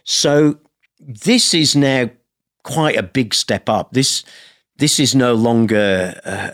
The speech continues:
a young man looking after a little home group or even a small church plant. He's been given now a very significant church to look after, which I think speaks of what a good job Paul had done, but also from Timothy's side, how well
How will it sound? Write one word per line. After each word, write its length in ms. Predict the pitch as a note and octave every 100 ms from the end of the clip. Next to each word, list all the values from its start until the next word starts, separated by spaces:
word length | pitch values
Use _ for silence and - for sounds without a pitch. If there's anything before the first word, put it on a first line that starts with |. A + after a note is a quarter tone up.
| G2
a 40 |
young 600 | G2 G#2+ A2+ A2 G#2 G2+
man 460 | G#2 G2+ G2+ G2 F#2 - - _ -
looking 380 | A2 A#2 - A2
after 340 | A2 G#2+ - G#2+
a 60 |
little 280 | G#2 G#2 E2
home 440 | - C3+ B2+ A#2+
group 340 | A2 A2 G#2 -
or 140 | G2+
even 260 | A2 G#2 G#2
a 120 | F2 - _
small 600 | - - - B2+ B2 A#2+
church 460 | A#2 - G#2 G#2 -
plant. 280 | A#2 G2 -
He's 220 | B2+ A#2+
been 260 | - A#2 A2+
given 340 | B2 A2+ G#2
now 240 | G#2 G#2
a 80 | G2
very 640 | F2 G2+ A2 D#3 D#3+ F2+ F#2+
significant 1000 | - - G#2 A2+ A2 G#2 - G2+ F#2
church 540 | - - F#3 F3 - -
to 100 | G2+
look 220 | G2 -
after, 400 | G2+ - - F#2+ - - - _
which 580 | - D3 F#3+ - - - -
I 80 |
think 240 | E3+ A3 -
speaks 720 | - - - A#3 C4 - -
of 100 | F#2
what 160 | A#2+
a 60 | D3+
good 240 | A2 B2
job 260 | - A#2 G2+ -
Paul 380 | - C#3+ A3 B3+
had 160 | B2+ F2
done, 280 | F#2+ G2
but 160 | A#2 C3+
also 420 | A3 D4 - D3
from 300 | A#2+ A#2+ A2
Timothy's 500 | - G3+ A#3 G3 A#2
side, 400 | - - F#2+ G2+
how 300 | - D3+ F3
well 800 | D#3+ A#2 A#2+ D3 A3+ A#3 A#2 F#2+